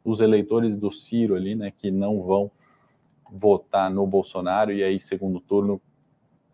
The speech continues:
temos essa diferença, tá? No cenário corporativo, pessoal, além dos resultados aí importantes dessa semana, Santander e Ambev, né, entre,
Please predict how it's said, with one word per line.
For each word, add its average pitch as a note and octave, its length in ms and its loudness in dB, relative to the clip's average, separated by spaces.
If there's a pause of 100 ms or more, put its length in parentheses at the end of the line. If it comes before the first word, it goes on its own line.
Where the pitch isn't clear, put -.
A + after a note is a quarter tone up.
(300)
temos G2+ 560 0
essa G2 400 -8
diferença, F2+ 840 -4
tá? B2 180 0
No D3+ 60 -8
cenário E3 380 4
corporativo, D3+ 800 2
pessoal, - 380 -6
além A2+ 180 0
dos A2 160 -6
resultados G2 560 4
aí F#2+ 100 4
importantes G#2+ 720 -4 (420)
dessa G2+ 300 4
semana, A2 400 -4
Santander G2 580 -4
e F#2 80 -4
Ambev, G2 460 -2
né, F#2 240 -6
entre, F2 440 -10